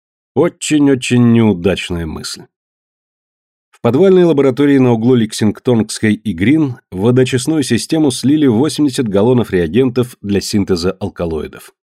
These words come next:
Из недавно отремонтированного дома на Бойер-стрит тихо пропали две слишком разговорчивые проститутки, а дом закрылся. Тело Майкла Бэтмена Чандури обнаружили на закате в его двухкомнатной квартирке, и хотя совершенно очевидно,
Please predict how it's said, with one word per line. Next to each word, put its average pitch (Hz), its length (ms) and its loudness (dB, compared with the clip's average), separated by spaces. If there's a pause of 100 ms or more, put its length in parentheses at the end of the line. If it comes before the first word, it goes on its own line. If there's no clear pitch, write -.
(960)
Из 101 140 -2
недавно 175 380 4
отремонтированного 139 840 2
дома 117 300 2
на 107 140 2
Бойер-стрит 101 760 -2
тихо 156 280 -2
пропали 131 460 0
две 113 260 0
слишком 127 420 -2
разговорчивые 104 640 0
проститутки, - 720 -6
а 80 260 -6
дом 95 260 -2
закрылся. 80 640 -8 (680)
Тело 175 300 2
Майкла 135 440 2
Бэтмена 104 440 2
Чандури 98 520 0
обнаружили 123 560 2
на 104 120 2
закате 120 460 -4
в 98 60 -4
его 107 220 0
двухкомнатной 123 720 -2
квартирке, 95 800 -8
и - 60 -18
хотя 101 260 -6
совершенно 101 500 -2
очевидно, 101 520 -2